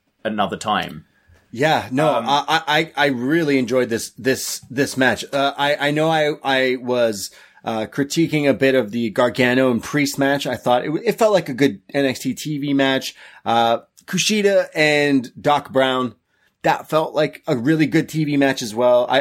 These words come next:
Speaker 2: I, mostly it was Kushida with the finish in that match for me. Um, and then the Cruiserweight title match really delivered. It had the weird finish. It was still a good match, but we were like, "Ah, you could say the same thing for Candice LeRae and Io Shirai. Good match,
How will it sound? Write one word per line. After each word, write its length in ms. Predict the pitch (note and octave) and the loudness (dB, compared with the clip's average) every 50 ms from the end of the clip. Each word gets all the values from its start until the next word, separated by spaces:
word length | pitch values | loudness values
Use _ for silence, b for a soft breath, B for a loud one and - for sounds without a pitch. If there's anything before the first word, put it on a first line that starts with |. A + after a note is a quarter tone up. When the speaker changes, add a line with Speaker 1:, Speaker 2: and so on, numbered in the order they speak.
| - - | 0 -2
Speaker 2:
I, 120 | C#3+ D3+ - | -6 -6 -4
mostly 400 | D#3 C#3 D#3 D#3+ D#3 - D3+ C3+ | -2 0 0 0 0 0 2 2
it 40 | C3 | 2
was 200 | A#2+ A#2+ A2 G2 | 2 0 -2 -4
Kushida 400 | - - G#2+ - - B2 A2+ A2 | -6 -8 -8 -4 -4 -2 -2 0
with 180 | G#2 G#2 G#2 - | -2 -2 -6 -8
the 40 | - | -14
finish 400 | - - G#2+ G#2 G2+ F#2 - - | -10 -8 -6 -6 -4 -6 -6 -8
in 160 | - G#2+ G2+ | -6 -4 0
that 200 | G2+ G2+ G2+ G2+ | 2 2 2 2
match 240 | G2+ G2+ G2 F#2+ - | 2 0 0 -2 -4
for 120 | - G#2 | -4 -4
me. 320 | G2 G2+ G2 G2 G2 F#2+ B B B B B B B | -2 0 0 0 0 -2 B B B B B B B
Um, 340 | - G#2+ G#2+ G#2 G#2 G#2 G#2 - | -4 -2 -2 -2 -2 -4 -6 -4
and 160 | B2 A#2+ B2 | -2 0 2
then 320 | B2+ B2+ B2+ C3 - - | 4 4 2 2 0 -2
the 100 | B2+ B2+ | -4 -4
Cruiserweight 600 | - - - E3 E3+ E3 D#3 E3 D#3 D3+ D3 C#3+ | -4 -2 0 0 0 2 2 2 4 4 2 0
title 260 | - C3+ C3+ C3 C3 B2+ | -2 -4 -2 0 0 0
match 300 | C3 B2+ B2+ A#2+ - - | 0 0 -2 -2 -4 -4
really 240 | C3 C#3+ D3+ D3+ | -4 -2 -2 -2
delivered. 400 | B2+ C3 C3 C#3 C#3 C3 C#3+ C#3 | -2 0 0 2 2 2 2 2
It 80 | C3+ A#2 | 0 0
had 200 | A#2+ D3 D#3 C#3+ | 0 0 0 2
the 80 | C#3+ C3+ | 0 0
weird 300 | B2 C#3+ E3 E3 D#3+ D#3+ | 2 2 2 0 0 -2
finish. 580 | - - F3 F3 F3+ F3+ D#3+ - - - - b b b b b b b b b b b | 0 0 2 2 2 2 0 -2 -4 -6 -8 b b b b b b b b b b b
It 160 | - C#3+ D3+ | -6 -4 -2
was 200 | D3+ D3 C#3 A2 - | 0 0 -2 -2 -4
still 280 | - - F#3 F#3+ F#3 | -4 -2 0 0 0
a 40 | E3+ | 2
good 200 | - F3+ F#3 E3 | 0 0 0 2
match, 300 | E3+ F3 F3+ F#3 F3 - | 2 2 2 2 2 0
but 80 | F3 D#3+ | 0 2
we 100 | D#3 D#3+ | 2 2
were 80 | D#3+ D#3 | 2 2
like, 200 | D#3 D3+ D3 - - | 2 0 -2 -2 -2
"Ah, 320 | D#3+ E3 E3+ E3+ E3 E3 B B B B | 0 2 2 2 0 -2 B B B B
you 80 | F3 | -4
could 180 | E3+ F3 G#3 D#3+ | 0 0 0 0
say 220 | - - G#3 G#3 | 0 0 0 2
the 100 | G#3 G3+ | 2 0
same 380 | E3 - - F#3+ F3+ F#3 F#3+ G3 | 0 -2 0 0 0 0 0 -2
thing 340 | - - F#3+ F#3+ G3+ F#3+ E3 | -2 0 0 0 2 0 0
for 140 | - F3 D#3+ | -2 -2 0
Candice 380 | - E3+ E3 F3 F3 E3 - | 0 0 0 2 0 -2 -2
LeRae 240 | F3 E3+ E3+ E3 E3+ | -2 0 0 0 0
and 80 | E3 E3+ | 0 0
Io 140 | D#3+ D#3+ | 0 0
Shirai. 460 | D#3 D#3 - D#3 D#3+ D#3 D#3 D#3 D3+ - | -2 -2 -2 0 2 2 2 0 0 0
Good 180 | F3+ F#3+ F3+ D#3+ | 0 0 2 4
match, 400 | F3 F3 F3+ F3 F3+ - - | 4 4 4 2 0 -2 -8